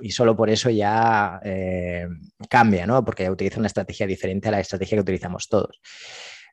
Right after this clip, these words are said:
Respecto a lo que has dicho de, por ejemplo, lo de Internet, generar dinero, em, para mí un emprendedor que busca generar dinero en Internet no es un mal emprendedor, todo lo contrario, porque al final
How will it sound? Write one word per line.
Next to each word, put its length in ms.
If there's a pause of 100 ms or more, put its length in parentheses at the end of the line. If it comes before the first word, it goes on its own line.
Respecto 340
a 20
lo 80
que 80
has 80
dicho 220
de, 320 (100)
por 120
ejemplo, 360
lo 80
de 60
Internet, 400
generar 380
dinero, 500 (240)
em, 480 (500)
para 220
mí 160
un 100
emprendedor 460
que 80
busca 260
generar 340
dinero 280
en 80
Internet 500
no 160
es 280
un 120
mal 140
emprendedor, 440
todo 180
lo 120
contrario, 500
porque 220
al 80
final 360